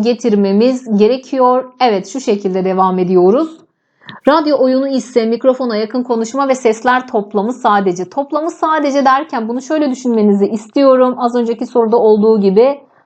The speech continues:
toplamıdır sadece. Yani buradaki bir dır dir ek fiil eki var. Her türlü sona o dır dir yazılsa da düşse de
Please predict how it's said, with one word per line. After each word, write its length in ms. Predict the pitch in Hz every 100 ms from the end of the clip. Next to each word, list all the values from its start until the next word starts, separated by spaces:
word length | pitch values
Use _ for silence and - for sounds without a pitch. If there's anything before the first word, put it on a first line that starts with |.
| _
toplamıdır 720 | - 262 269 285 330 277 233
sadece. 560 | 220 - 190 190 185 214
Yani 220 | 233 240
buradaki 420 | 254 254 247 233
bir 220 | 254 240
dır 200 | 240 247
dir 140 | 247 208
ek 180 | 226 -
fiil 180 | 240
eki 220 | 226 226 311
var. 240 | 277 285 - _
Her 280 | - 277 254
türlü 240 | 226 202
sona 400 | 196 254 226 202
o 160 | 214 220
dır 180 | 247 247
dir 120 | 226
yazılsa 580 | 196 202 214 214 262 220
da 100 | 185
düşse 400 | 214 - 269 240
de 200 | 240